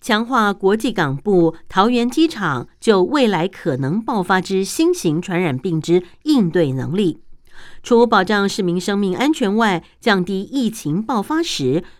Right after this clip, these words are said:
对市民生活上之影响，监督市府提出相关配套措施。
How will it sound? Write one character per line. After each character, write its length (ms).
对 200
市 200
民 200
生 240
活 180
上 280
之 100
影 240
响， 320
监 240
督 160
市 220
府 240
提 180
出 220
相 280
关 220
配 200
套 180
措 220
施。 320